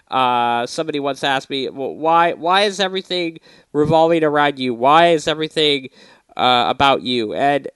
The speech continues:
everything's about me because I, I'm the only thing I know. I don't know you.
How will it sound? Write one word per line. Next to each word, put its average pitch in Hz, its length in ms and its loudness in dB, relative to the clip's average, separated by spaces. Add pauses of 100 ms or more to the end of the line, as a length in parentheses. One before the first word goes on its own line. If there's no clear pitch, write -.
everything's 208 560 0
about 151 440 0
me 151 520 -4 (160)
because 165 640 0 (300)
I, 175 300 2 (140)
I'm 220 260 -4
the 233 120 0
only 247 240 0
thing 254 220 0
I 254 100 4
know. 269 400 4 (480)
I 220 100 2
don't 277 220 4
know 285 200 6
you. 254 420 0